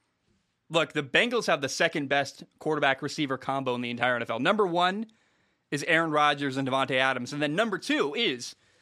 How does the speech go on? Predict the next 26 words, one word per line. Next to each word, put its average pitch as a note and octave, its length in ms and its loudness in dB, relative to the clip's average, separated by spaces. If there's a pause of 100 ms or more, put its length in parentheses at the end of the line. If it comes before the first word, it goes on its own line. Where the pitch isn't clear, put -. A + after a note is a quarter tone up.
(360)
Joe E3 240 2
Burrow D3 260 0
and B2+ 120 -2
Ja'Marr C#3 240 -2
Chase. B2 240 -2
I A#2+ 60 -2
love D#3 220 4
it. D#3 120 -2
I C3 60 -4
love C#3+ 160 2
to B2+ 60 -6
see F#3 260 0
it. F3+ 120 -4
It's - 140 -8
fantastic. D3+ 600 -2
Again, F#3 220 0
it's D#3+ 160 -4
so G3+ 680 0 (360)
much E3 460 -4 (240)
fun D#3 460 -2
to C#3+ 100 -2
watch C3+ 300 0
this C3 180 -6
Bengals C3 380 -4
football A#2+ 300 -4
team. - 200 -14